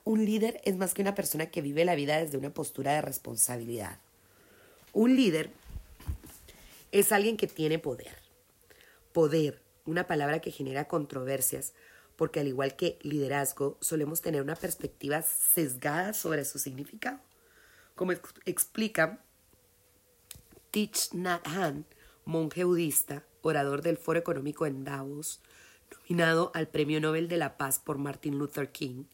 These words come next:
creemos que el poder no solo implica éxito profesional y económico, fama, fuerza física, control político o dominio militar.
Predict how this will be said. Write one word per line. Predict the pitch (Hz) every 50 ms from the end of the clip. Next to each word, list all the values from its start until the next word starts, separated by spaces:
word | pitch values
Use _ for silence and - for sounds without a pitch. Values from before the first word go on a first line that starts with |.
| - - - - - - - - - - - - - _ _
creemos | - 202 196 185 180 180 202 202
que | - -
el | 214
poder | 214 - 190 165 156 151 147
no | 160 175 180
solo | 175 - 185 185
implica | 185 185 185 - 170 170 - 180 175
éxito | 196 - - - 175 - 185
profesional | - 180 - - 170 - - 135 135 135 139 147
y |
económico, | 160 160 170 151 139 147 151 151 143 139 - 127
fama, | 127 - - - 135 143 139 135 127 123 - _ - - - - - - - _
fuerza | - - 180 170 170 - 175 170
física, | - - - 208 180 - - - 143 131 - - - - _ _ _
control | - 151 139 131 131 - 156 156 151
político | - 170 170 180 180 175 - 196 180 - - - -
o | 147 147
dominio | 143 135 127 135 131 135 139
militar. | 151 151 135 123 123 - 120 117 - -